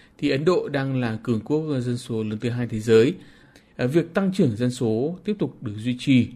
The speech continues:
là một trong những lợi thế của Ấn Độ khi có nguồn nhân lực dồi dào trong dài hạn. Tuy nhiên,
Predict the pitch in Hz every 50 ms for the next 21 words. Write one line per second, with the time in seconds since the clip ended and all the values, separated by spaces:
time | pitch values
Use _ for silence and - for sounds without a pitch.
0 | - - - _ _ - 127 120 120 113 107 110 - 123 123 123 127 127 127 123
1 | 104 - - 107 104 107 117 - - 110 107 107 123 127 123 123 - - - -
2 | _ _ _ - - 175 165 160 - 135 135 139 139 135 127 117 113 117 120 113
3 | 113 113 113 107 117 110 107 101 107 120 110 107 101 95 95 - 107 104 104 -
4 | 104 101 113 117 120 120 - - - - - - _ - _ _ _ _ _ _
5 | _ _ _ _ - 196 190 190 196 196 180 160